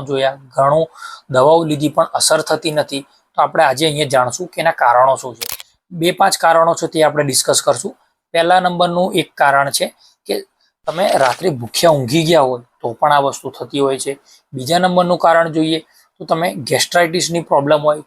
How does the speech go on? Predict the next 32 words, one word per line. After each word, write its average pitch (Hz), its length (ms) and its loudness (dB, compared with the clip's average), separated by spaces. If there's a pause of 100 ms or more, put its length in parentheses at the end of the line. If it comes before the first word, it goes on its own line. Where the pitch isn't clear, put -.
તો 135 200 -16
પણ 151 200 2
આ - 80 2
વસ્તુ - 260 -8
થતી 139 220 -6
હોય 131 160 -8
છે. 135 140 -20
ત્રીજા 170 340 0
નંબરે 175 360 2
જોઈએ 160 200 0 (380)
તો 160 80 -14
તમે 160 120 -6 (160)
ગર્ભ 151 320 2
અવસ્થામાં 160 460 0
હોય 156 100 -4 (100)
તો 113 180 -6
પણ 147 140 2
આ 147 140 2
વસ્તુ 151 180 -10
થતું 139 280 -8
હોય 131 120 -6
છે. 135 80 -12 (400)
ચોથા 160 260 0
નંબરનું 175 380 0
કારણ 165 300 4 (100)
જોઈએ 156 260 0 (320)
હોર્મોનલ 147 480 4 (140)
ઇમ્બેલેન્સ 165 500 2 (280)
અને 151 120 2 (100)
પાંચમા 160 320 0
નંબરનું 170 320 2
આપણે 156 200 2